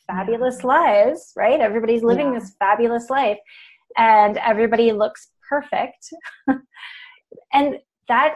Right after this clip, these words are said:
Speaker 1: is a very dangerous place and space to be in. So
Speaker 2: Yeah. Are you familiar with Jonathan Haidt's work?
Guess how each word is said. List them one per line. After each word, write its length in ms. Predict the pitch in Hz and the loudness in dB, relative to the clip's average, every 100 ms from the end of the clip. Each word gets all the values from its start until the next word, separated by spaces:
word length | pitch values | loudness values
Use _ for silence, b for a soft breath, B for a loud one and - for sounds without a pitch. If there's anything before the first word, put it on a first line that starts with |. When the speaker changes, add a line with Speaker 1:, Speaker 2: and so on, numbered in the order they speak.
| - - | -6 -4
Speaker 1:
is 320 | 269 247 233 - - _ _ - | 0 0 -2 -14 -20 _ _ -12
a 120 | 208 185 | -10 -6
very 320 | 220 311 233 | -4 -2 -2
dangerous 440 | 208 190 202 190 - | -4 -6 -10 -14 -10
place 300 | 214 190 - _ _ _ _ _ - | -10 -10 -14 _ _ _ _ _ -6
and 220 | 269 311 | -6 -6
space 440 | - 202 - - _ | -12 -12 -12 -16 _
to 80 | 240 | -8
be 300 | 214 240 254 | -4 -4 -2
in. 320 | 190 180 196 _ | -4 -8 -16 _
So 340 | - - 262 247 | -10 -4 0 0
Speaker 2:
Yeah. 260 | 180 190 180 180 B B _ _ _ _ B B B B | -4 -12 -16 -20 B B _ _ _ _ B B B B
Are 60 | |
you 100 | 214 | 0
familiar 400 | 214 240 240 247 | 0 0 2 4
with 140 | 233 208 | 2 2
Jonathan 420 | 180 185 185 180 | 0 0 0 -2
Haidt's 520 | 185 165 170 170 - | 0 0 0 -2 -4
work? 360 | 190 180 180 | 0 0 -2